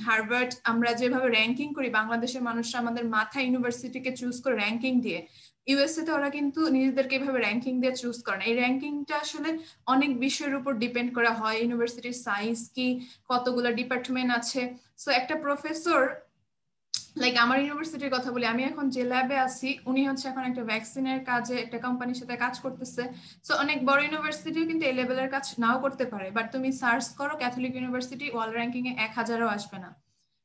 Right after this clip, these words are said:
So এটার reason আছে যে একটা র‍্যা-, university ছোট হতে পারে, size কম হতে পারে, so অন-, একটা ranking এ কিন্তু অনেক অনেক বিষয় matter করে। So এই ranking দেখে আমরা যেভাবে, উম, একটা জাজ করতেছি, ওইভাবে জাজ করা যাবে না।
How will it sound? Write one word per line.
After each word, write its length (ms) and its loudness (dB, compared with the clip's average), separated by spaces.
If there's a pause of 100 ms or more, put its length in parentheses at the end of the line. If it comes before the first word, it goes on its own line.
(140)
So 220 6 (800)
এটার 320 4
reason 340 4
আছে 240 0
যে 120 0
একটা 200 0
র‍্যা-, 340 -2
university 500 0
ছোট 300 -2
হতে 240 -2
পারে, 200 0
size 420 -2
কম 160 0
হতে 360 -2
পারে, 200 0
so 120 -4
অন-, 240 0
একটা 200 -4
ranking 440 2
এ 200 0 (320)
কিন্তু 240 2
অনেক 360 2
অনেক 260 2
বিষয় 280 0
matter 380 2
করে। 320 -2 (360)
So 60 2
এই 160 2
ranking 500 2
দেখে 400 2
আমরা 300 2
যেভাবে, 500 0 (160)
উম, 600 0
একটা 200 -2
জাজ 420 2
করতেছি, 720 -2 (520)
ওইভাবে 480 6
জাজ 300 2
করা 200 2
যাবে 280 -2
না। 200 -8